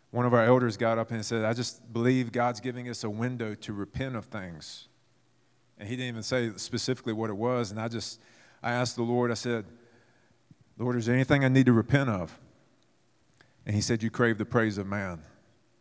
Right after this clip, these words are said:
And it had zero emotional tug on my heart. So I d-, I wasn't sure if it was the Lord. And so I said, "Lord, is there anything I need to repent of?" He said, "You need to repent of the praise of man." Praise of man.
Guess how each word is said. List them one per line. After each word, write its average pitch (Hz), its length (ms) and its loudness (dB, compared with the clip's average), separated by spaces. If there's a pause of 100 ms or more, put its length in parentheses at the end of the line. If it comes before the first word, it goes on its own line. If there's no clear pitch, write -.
(640)
And 107 140 -4
it 110 80 -2
had 117 320 0 (220)
zero 135 840 6
emotional 117 640 4
tug 113 380 4
on 98 120 -2
my 92 160 -6
heart. 92 460 -2
So 104 180 -2
I 101 100 2
d-, 101 100 -6 (1200)
I - 80 -6
wasn't 113 360 4
sure 107 560 -2 (180)
if - 100 -18
it 123 60 0
was 107 180 -2
the 104 60 -2
Lord. 120 300 4
And 104 100 -6
so 120 180 2
I 110 40 4
said, 104 280 -2
"Lord, 107 320 -2 (240)
is 107 100 -8
there 107 80 -4
anything 107 260 -6
I 101 40 -4
need 104 140 -2
to 101 80 -2
repent 104 320 -2
of?" 87 220 -8 (400)
He - 80 -6
said, 98 200 -2
"You 104 80 0
need 113 180 2
to 110 60 2
repent 110 300 4
of 107 80 0
the 101 80 0
praise 110 300 0
of 98 100 -2
man." 95 340 -4 (600)
Praise 120 240 10
of 101 120 -2
man. 90 260 -8